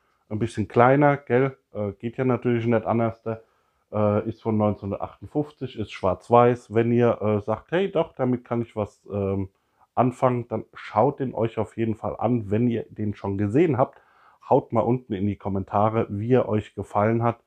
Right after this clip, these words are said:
Ich hab ja vorher Heinz Rühmann immer nur gesehen in den, ja, in den, äh, komischen Filmen, Komödien. Waren das damals schon Komödien?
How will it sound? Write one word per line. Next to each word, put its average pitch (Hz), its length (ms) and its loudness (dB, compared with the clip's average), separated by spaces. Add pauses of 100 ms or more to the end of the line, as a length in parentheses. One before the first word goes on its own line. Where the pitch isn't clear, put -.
(360)
Ich - 180 -8
hab 147 140 -4
ja 139 80 0
vorher 135 560 -2
Heinz 135 320 -2
Rühmann 131 560 0 (100)
immer 127 300 -2
nur 117 480 0
gesehen 104 560 -4 (160)
in 101 260 -6
den, 98 300 -4 (1080)
ja, 104 420 -2
in 101 200 -12
den, 95 380 -8
äh, 76 880 -18 (140)
komischen 123 920 0
Filmen, 131 580 -2
Komödien. 135 800 -4
Waren 104 160 -4
das 117 140 -4
damals 110 300 -4
schon 117 180 -10
Komödien? 135 800 -2